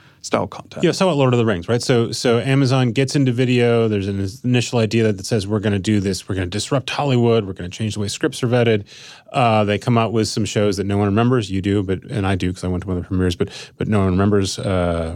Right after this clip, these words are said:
Speaker 2: what was the, what was the D C one called? There was one with, like, John Goodman and a bunch of senators living in the same house.
Speaker 1: Betas.
Speaker 2: There you go.
Speaker 1: Beta House.
Speaker 2: Beta House. That goes away. Then they do
Speaker 1: Nope,
Speaker 2: Trans-
Speaker 1: Alpha House. Betas was a show. Alpha House was another show.
Speaker 2: Uh,
Speaker 1: It was very strange to have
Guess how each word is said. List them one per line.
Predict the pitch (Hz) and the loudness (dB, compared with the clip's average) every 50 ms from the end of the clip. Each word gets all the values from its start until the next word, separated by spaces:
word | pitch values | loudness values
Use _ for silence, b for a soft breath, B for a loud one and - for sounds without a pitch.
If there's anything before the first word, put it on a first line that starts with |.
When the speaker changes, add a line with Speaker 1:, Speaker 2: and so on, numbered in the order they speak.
| - | -8
Speaker 2:
what | - - | -6 -4
was | 113 104 - | -4 -4 -4
the, | - | -4
what | 98 104 | -2 -2
was | 110 107 - - | -2 -2 -2 -2
the | - 98 | -4 -4
D | 92 - 98 95 | -2 -2 -4 -4
C | 90 - 95 85 | -2 -2 -2 -4
one | 85 82 85 85 | -2 -4 -6 -6
called? | - 92 82 85 82 - - _ _ b b b b b b b b b b b b b b b _ _ _ _ _ | -6 -6 -6 -6 -8 -10 -14 _ _ b b b b b b b b b b b b b b b _ _ _ _ _
There | - 110 | -4 -2
was | 101 107 | 0 0
one | 107 101 | 2 2
with, | 98 90 87 | 2 0 0
like, | 98 87 92 90 | -2 -2 -4 -4
John | - 92 87 87 87 | -4 -4 -2 -2 -2
Goodman | 87 90 87 90 85 85 | -4 -4 -4 -4 -6 -6
and | 80 82 | -6 -8
a | |
bunch | 90 90 87 - | -8 -10 -10 -10
of | - | -8
senators | - 87 82 87 87 82 - | -8 -8 -6 -6 -8 -8 -8
living | 87 90 92 | -8 -8 -6
in | 87 | -8
the | 85 | -8
same | - - - 85 | -8 -8 -8 -8
house. | 90 95 - - - - - _ - - | -8 -8 -8 -8 -10 -14 -16 _ -8 -2
Speaker 1:
Betas. | - 117 104 95 - - - - - - _ - | -2 0 0 -2 -4 -8 -14 -18 -20 -20 _ -8
Speaker 2:
There | 90 90 | -8 -6
you | 87 | -6
go. | 90 92 101 - | -6 -8 -2 0
Speaker 1:
Beta | 160 151 139 | 2 2 4
House. | 117 101 92 92 - - | 2 2 0 -4 -6 -10
Speaker 2:
Beta | - - _ - 131 123 110 | -16 -8 _ 0 2 2 2
House. | 95 80 73 - - - _ _ _ _ B B B B B B B B _ - | 0 -4 -6 -10 -14 -18 _ _ _ _ B B B B B B B B _ -16
That | - - - - 143 139 131 123 - | -12 -10 -8 -6 -4 -2 -2 -2 0
goes | 120 113 101 | 0 0 0
away. | 120 135 143 147 143 139 135 135 131 135 131 127 120 90 | 2 2 4 4 4 4 4 4 4 4 4 2 0 -2
Then | 104 117 131 123 123 | -2 0 2 2 2
they | 120 104 | 2 0
do | 107 104 | 0 2
Speaker 1:
Nope, | 120 135 165 107 | 2 2 2 2
Speaker 2:
Trans- | 101 - | 0 0
Speaker 1:
Alpha | - 120 117 - 113 104 | 2 2 2 0 -2 -4
House. | 98 85 76 - - _ - | -4 -6 -8 -10 -16 _ 0
Betas | 120 120 123 143 135 127 | 2 2 2 2 2 0
was | 151 151 | 0 0
a | 160 | 0
show. | 147 - 123 107 95 95 101 - _ - | 0 0 0 2 2 0 -2 -4 _ -2
Alpha | 117 117 113 - 120 | -2 0 0 0 0
House | 120 113 113 | 0 0 0
was | - 113 107 | 0 0 0
another | 113 107 107 107 - | 0 -2 -2 -4 -8
show. | - - - - - - _ B B B B B B | -10 -10 -10 -10 -12 -14 _ B B B B B B
Speaker 2:
Uh, | 120 113 | -2 0
Speaker 1:
It | 131 | 2
was | 135 135 123 | 2 4 4
very | 117 151 165 170 175 | 4 4 4 4 2
strange | - - 156 143 135 127 | 2 2 2 2 2 2
to | - 117 | 0 0
have | 117 113 | 0 -2